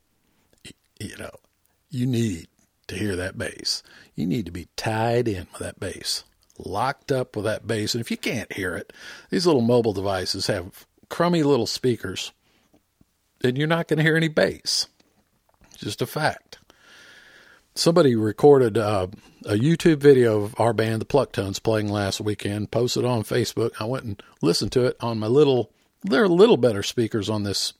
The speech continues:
MacBook, but I really couldn't hear myself at all. Plugged a set of headphones in, and it was better. <laughs> Anyway,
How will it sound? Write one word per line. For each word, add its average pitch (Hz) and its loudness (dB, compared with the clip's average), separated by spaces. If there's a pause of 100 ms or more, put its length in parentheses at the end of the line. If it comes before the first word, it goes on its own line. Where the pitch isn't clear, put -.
MacBook, 104 -6 (920)
but 147 2 (500)
I 220 2
really 98 0
couldn't 95 -8
hear 107 0
myself 95 -2
at 90 -4
all. 120 4 (580)
Plugged 160 4
a 110 -4
set 143 2
of 101 0
headphones 143 2
in, 110 -2
and 147 0
it 143 0
was 110 -2
better. 104 2 (1600)
<laughs> - -2 (560)
Anyway, 101 0